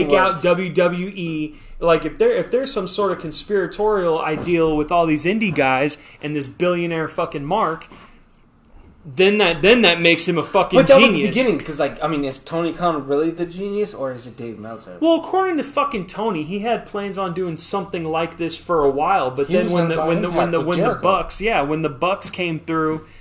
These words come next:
Speaker 1: and they took that challenge, when Cody and the Bucks came and took that challenge of, "Can we sell ten thousand seats as an indie brand?" And they did.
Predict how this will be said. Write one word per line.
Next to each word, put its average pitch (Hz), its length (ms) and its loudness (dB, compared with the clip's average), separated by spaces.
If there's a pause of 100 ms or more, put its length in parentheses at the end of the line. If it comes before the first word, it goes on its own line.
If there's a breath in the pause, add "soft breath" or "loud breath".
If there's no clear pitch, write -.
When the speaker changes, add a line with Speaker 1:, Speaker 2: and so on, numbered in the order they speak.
(200 soft breath)
Speaker 1:
and 151 160 -6
they 147 120 -2
took 180 280 -8
that 147 220 -4
challenge, 185 320 -4
when 143 160 -8
Cody 226 320 -2
and 214 80 -4
the 208 60 -4
Bucks 196 320 -4
came 175 260 -6
and 147 100 -8
took - 220 -10
that 160 180 -4
challenge 180 460 -6
of, 139 160 -4
"Can 165 200 -10
we 151 80 -6
sell 156 280 -4
ten 156 240 -10
thousand 151 380 -6
seats 165 300 -8
as 139 140 -8
an 139 100 -8
indie 180 300 -6
brand?" 123 400 -8 (380 soft breath)
And 139 160 -4
they 131 100 -2
did. 151 520 0